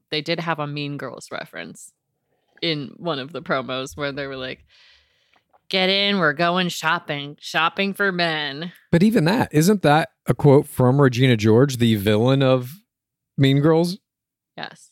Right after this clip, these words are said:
Speaker 1: But it's, it's an area. <laughs>
Speaker 2: Yeah.
Speaker 1: I have a low bar for these promos,
Speaker 2: <laughs> Right.
Speaker 1: obviously. I just really wanted to see that, and maybe we will see it in the season, the, the gender reversed,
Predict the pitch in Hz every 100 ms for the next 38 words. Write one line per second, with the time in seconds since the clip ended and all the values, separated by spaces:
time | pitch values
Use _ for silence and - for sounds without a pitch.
0 | _ 214 226 233 - - 240 233 247 220
1 | 160 139 - 403 - - - 480 285 123
2 | 151 98 - _ - _ 190 311 415 196
3 | 180 190 175 160 139 135 - 151 147 -
4 | 139 - - 247 359 170 170 170 143 -
5 | - 95 185 _ _ - - - - -
6 | - - - - 247 311 359 220 208 214
7 | 208 196 185 180 165 170 - 165 156 147
8 | 151 147 - - 190 196 202 226 180 151
9 | 147 147 - 147 143 151 147 - - 139
10 | - 143 143 143 147 143 - _ _ _
11 | - 165 156 143 147 143 147 143 147 143
12 | 143 - -